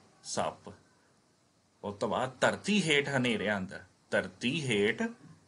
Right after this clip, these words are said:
ਹਨੇਰਿਆਂ ਅੰਦਰ, ਧਰਤੀ ਹੇਠ ਹਨੇਰਿਆਂ ਅੰਦਰ। ਜ਼ਰ ਹੋਵੇ ਤੇ ਉੱਥੇ ਸੱਪ,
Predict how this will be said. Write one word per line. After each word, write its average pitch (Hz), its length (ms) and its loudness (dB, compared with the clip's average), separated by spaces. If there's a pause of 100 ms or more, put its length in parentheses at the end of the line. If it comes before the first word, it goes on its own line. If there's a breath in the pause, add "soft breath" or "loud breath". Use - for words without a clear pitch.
(100)
ਹਨੇਰਿਆਂ 113 520 2
ਅੰਦਰ, 78 300 -8 (500 loud breath)
ਧਰਤੀ 131 480 -2
ਹੇਠ 110 300 2
ਹਨੇਰਿਆਂ 120 600 2
ਅੰਦਰ। 92 260 -6 (1600 soft breath)
ਜ਼ਰ 139 340 8
ਹੋਵੇ 113 360 6
ਤੇ 165 360 0
ਉੱਥੇ 127 320 0
ਸੱਪ, - 240 -6